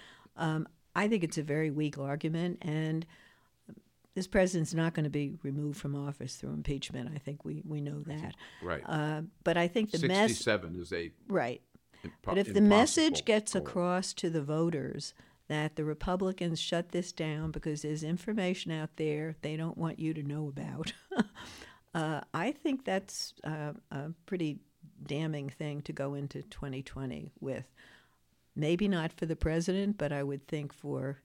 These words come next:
Speaker 1: the, the senators who are, you know, up for re-election on the Republican side.
Speaker 2: Right. I wanna ask you about some of those senators, but it, it, do you think one of the goals or the direction that they're getting from the White House is you can't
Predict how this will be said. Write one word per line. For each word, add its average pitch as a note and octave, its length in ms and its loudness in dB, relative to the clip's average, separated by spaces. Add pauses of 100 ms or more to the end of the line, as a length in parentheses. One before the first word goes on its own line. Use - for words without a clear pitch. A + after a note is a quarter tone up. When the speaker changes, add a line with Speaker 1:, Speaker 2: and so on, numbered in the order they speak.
(160)
Speaker 1:
the, C3 240 -8 (280)
the D3+ 80 -4
senators D3 640 -2
who C3+ 300 -4
are, B2+ 260 -6 (420)
you C#3+ 120 -6
know, B2+ 200 -6
up C3 220 -6
for D3 100 -6
re-election C3 600 -6
on B2+ 160 -6
the B2 80 -6
Republican B2+ 560 -8
side. - 260 -10
Speaker 2:
Right. F#2 300 -2
I F#2+ 40 -4
wanna G#2+ 200 -6
ask A#2 160 -6
you G2 60 -2
about E2 260 -4
some F#2+ 140 -8
of F#2+ 60 -6
those F2 180 -4
senators, F#2+ 440 -4
but G2+ 120 -6 (140)
it, A2+ 200 0
it, A#2 240 -2
do - 420 -12
you B2+ 40 -2
think G3 280 -2
one B2 280 -2
of C3 100 0
the G#2 80 0
goals G2 560 -2 (240)
or F#2 220 -2 (240)
the G2 100 0
direction F2 600 -2
that E2+ 180 -6
they're F2+ 100 -4
getting F2+ 300 -4
from E2+ 200 -10
the D#2+ 80 -6
White D#2+ 280 -6
House E2 400 -10
is D2 480 -6 (760)
you F#2 280 -6 (100)
can't A#2+ 640 -4